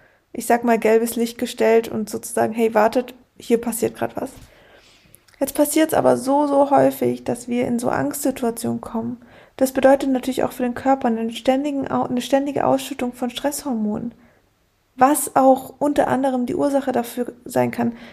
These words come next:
dass unser Zyklus unregelmäßig ist, dass der Kinderwunsch aufgrund von einem nicht vorhandenen Eisprung ausbleibt. Ja, weil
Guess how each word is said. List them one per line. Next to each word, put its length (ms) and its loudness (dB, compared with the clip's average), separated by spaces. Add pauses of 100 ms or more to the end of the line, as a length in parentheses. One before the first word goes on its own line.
dass 180 -8
unser 260 0
Zyklus 360 0
unregelmäßig 800 -2
ist, 180 -8
dass 120 -2
der 100 0
Kinderwunsch 600 0 (360)
aufgrund 540 2
von 240 0
einem 160 4
nicht 180 -4
vorhandenen 540 2
Eisprung 680 0 (320)
ausbleibt. 680 -2
Ja, 300 2
weil 280 6